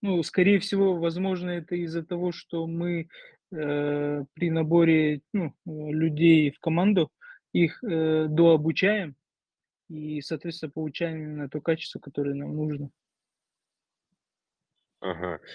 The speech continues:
Speaker 2: Ну, в целом, то есть, если касаемо Казахстана, когда, условно, вы ищете какого-то сотрудника, специалиста, то, а, хватает ли квалификации, да, уровня знаний, там,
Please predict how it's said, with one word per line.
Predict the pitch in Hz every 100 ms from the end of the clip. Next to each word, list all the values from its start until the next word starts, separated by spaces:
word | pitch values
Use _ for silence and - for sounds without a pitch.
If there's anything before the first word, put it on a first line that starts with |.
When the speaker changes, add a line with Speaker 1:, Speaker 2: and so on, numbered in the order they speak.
| -
Speaker 2:
Ну, | 143 143
в | -
целом, | 165 165 123 98
то | 104
есть, | 92 - -
если | - 107 92 - 98 98
касаемо | 92 104 123 110 101
Казахстана, | 110 95 - 113 110 104 92 80 _ _
когда, | - 90 85
условно, | 82 82 - 92 90 82
вы | 80 90
ищете | 92 - -
какого-то | - 92 85 -
сотрудника, | 87 107 123 123 -
специалиста, | - 90 90 90 117 - 98 87 78 _
то, | - 85 82 76 - - - _
а, | 90 80 73 73
хватает | - 107 151 170 -
ли | -
квалификации, | - 107 104 - 131 143 - 98
да, | 80 104 113
уровня | 104 104 85 82 78 69 _
знаний, | 90 82 92 95 85 76
там, | 78 73